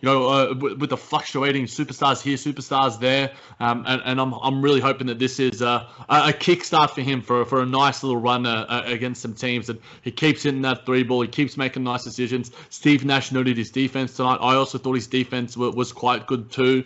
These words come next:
Um, I thought he was quick on switches. I thought he showed some strength and some tenacity there. So,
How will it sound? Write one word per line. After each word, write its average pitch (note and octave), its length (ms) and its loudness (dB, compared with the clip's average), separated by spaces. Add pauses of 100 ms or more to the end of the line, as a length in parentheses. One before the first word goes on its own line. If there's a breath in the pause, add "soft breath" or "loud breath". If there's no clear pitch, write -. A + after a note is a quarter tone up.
(240 loud breath)
Um, A2+ 200 0
I A#2 60 0
thought A#2+ 180 0
he A#2+ 80 0
was A2+ 120 -4
quick - 240 0
on C3 160 -2
switches. B2+ 300 -4
I A#2 60 -4
thought B2 160 -2
he A#2 60 -2
showed A#2 220 -4
some G#2+ 160 -18
strength B2+ 540 -2
and A#2+ 120 -6
some A#2 200 -6
tenacity B2 600 -2
there. B2 260 2
So, A#2 240 -4